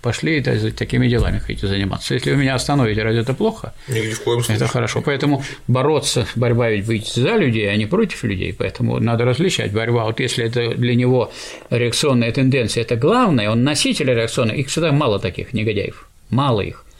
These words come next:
Speaker 1: А вот людей, которые какие-то делают неправильные поступки, а их в громадное большинство, нет таких людей, которые не делают неправильные поступки. Поэтому не надо на том основании, что кто-то что-то неправильно сделал, объявлять его подлым, нехорошим, плохим и так далее.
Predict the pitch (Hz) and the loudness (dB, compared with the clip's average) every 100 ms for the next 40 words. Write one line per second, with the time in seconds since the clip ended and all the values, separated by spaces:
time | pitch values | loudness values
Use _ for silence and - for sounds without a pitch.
0 | - - - 135 151 175 220 202 180 165 | -20 -20 -4 0 2 2 2 0 0 0
1 | 196 180 165 165 165 170 160 170 175 160 | 2 2 0 -2 -4 -2 0 2 2 2
2 | 156 147 156 175 165 143 147 143 170 - | 0 0 0 0 0 0 0 0 -2 0
3 | 226 - 113 104 147 127 139 120 120 127 | -2 -2 -4 -2 -2 -2 0 -2 0 0
4 | 131 113 98 107 - 139 208 214 135 127 | 0 0 -2 -4 -2 0 0 0 -2 -2
5 | 117 123 170 247 135 123 120 117 117 139 | 0 0 2 0 0 0 0 2 2 2
6 | 214 196 120 110 110 135 139 131 120 - | 2 2 0 -2 0 2 0 0 -4 -4
7 | - - - - - - - - - _ | -6 -14 -16 -20 -20 -20 -20 -20 -20 _
8 | 131 123 131 127 123 120 117 131 175 226 | -2 2 2 4 4 2 4 4 2 2
9 | 131 123 139 127 123 139 156 139 123 - | 2 2 2 2 2 2 2 2 0 -2
10 | 127 - 131 117 - 120 110 113 110 127 | -2 0 0 0 0 -2 0 0 0 0
11 | 113 117 113 190 190 123 113 123 147 - | 0 0 0 2 2 2 0 2 0 0
12 | 127 117 - 143 156 123 113 107 117 113 | 0 0 0 0 2 2 2 0 0 2
13 | 156 151 117 123 107 - 151 127 123 110 | 2 0 -2 -2 -2 0 0 0 0 0
14 | 107 - | -2 -6